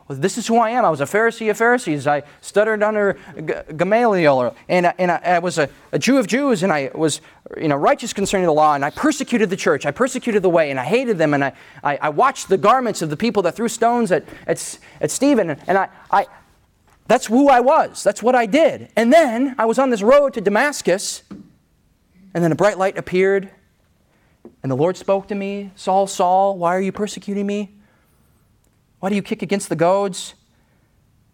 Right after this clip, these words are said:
And so that is something that Paul almost always brings up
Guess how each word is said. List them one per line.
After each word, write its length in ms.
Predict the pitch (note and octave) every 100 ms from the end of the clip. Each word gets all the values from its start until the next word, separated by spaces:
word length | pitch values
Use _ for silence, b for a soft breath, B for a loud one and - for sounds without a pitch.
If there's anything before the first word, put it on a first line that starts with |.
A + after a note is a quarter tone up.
| _ _ _ _ _
And 80 | -
so 220 | D#3+ F#3 - -
that 200 | F#3+ G#3
is 340 | F3+ C#3 - - _ _
something 400 | - - F#3+ E3
that 140 | C3+ -
Paul 480 | F3+ F3 E3+ - _ _ _ _ _ _ -
almost 260 | E3+ D#3 -
always 400 | F3+ F3 B2+ A2
brings 400 | B2+ C3 B2+ B2+
up 280 | C3+ -